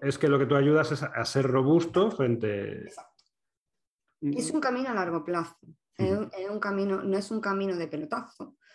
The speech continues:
Speaker 2: no es un camino de voy a vender millones de euros. No, es un camino de que tengas lo que tengas en, en tu negocio, las cosas se pueden hacer bien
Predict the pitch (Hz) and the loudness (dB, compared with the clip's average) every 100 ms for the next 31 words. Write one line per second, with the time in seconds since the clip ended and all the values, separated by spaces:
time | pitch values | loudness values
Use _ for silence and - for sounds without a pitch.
0 | _ - 180 175 185 165 165 165 160 160 | _ -6 -4 -4 -6 -4 0 0 -2 -4
1 | 160 160 156 156 151 160 156 156 147 156 | -4 -4 -4 -2 -4 -2 -2 -2 -2 -2
2 | 151 151 147 151 202 220 175 156 - _ | -4 -4 -4 -4 -4 -4 -6 -10 -14 _
3 | - 220 180 233 226 302 247 233 311 226 | -4 -2 -2 -4 0 2 2 2 2 2
4 | 180 170 - 156 - _ _ - 311 349 | 0 -2 -2 -4 -4 _ _ 0 2 4
5 | 233 - 170 226 233 220 381 - _ _ | 2 0 0 0 0 -2 -4 -10 _ _
6 | 220 214 208 180 180 165 196 - - 214 | -10 -4 -4 -2 -2 -2 -4 -6 -8 -8
7 | - _ _ _ - 170 156 151 180 190 | -10 _ _ _ -10 -8 -8 -8 -8 -8
8 | - 170 170 156 - 147 139 156 185 220 | -6 -4 -4 -6 -10 -12 -10 -10 -4 -2
9 | 240 | 0